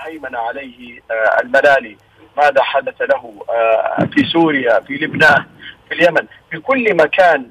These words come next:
تضع إيران يدها المسمومة، يعني تسمم المياه والأجواء والأنفس وتملأها بالضغينة. يعني أكبر ما تصدره إيران ثلاثة أمور، تصدر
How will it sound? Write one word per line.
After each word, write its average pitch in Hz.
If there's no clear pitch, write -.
تضع 143
إيران 151
يدها 147
المسمومة، 147
يعني 113
تسمم 151
المياه 135
والأجواء 131
والأنفس 139
وتملأها 151
بالضغينة. 139
يعني 135
أكبر 165
ما 156
تصدره 143
إيران 135
ثلاثة 135
أمور، 107
تصدر 131